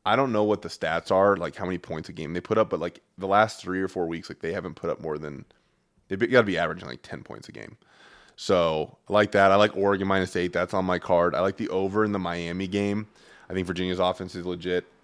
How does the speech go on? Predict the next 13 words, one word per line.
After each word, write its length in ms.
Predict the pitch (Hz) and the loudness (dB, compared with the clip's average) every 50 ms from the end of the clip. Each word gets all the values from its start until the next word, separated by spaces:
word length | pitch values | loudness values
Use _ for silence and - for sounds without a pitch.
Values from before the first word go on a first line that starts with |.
| _ _ | _ _
I 120 | 95 104 117 | 0 2 2
don't 160 | 120 113 104 | 2 2 2
know 160 | 95 87 - - | -2 -2 -4 -6
anything 380 | 80 85 82 82 85 - 90 | -8 -8 -8 -10 -10 -8 -8
about 220 | 87 82 85 80 69 | -6 -2 -2 -2 -2
Miami. 360 | 85 80 80 82 82 85 85 | -4 -6 -6 -6 -6 -6 -6
I 60 | 85 | -6
know 160 | 85 87 90 | -4 -4 -4
they're 140 | 87 87 85 | -2 -2 -2
not 240 | 82 82 82 82 82 | -2 -2 -2 -2 -2
as 100 | 82 85 | -4 -4
good, 380 | 82 - 82 80 82 87 87 - | -6 -8 -6 -6 -6 -6 -4 -4
but 180 | 85 - - | -6 -6 -6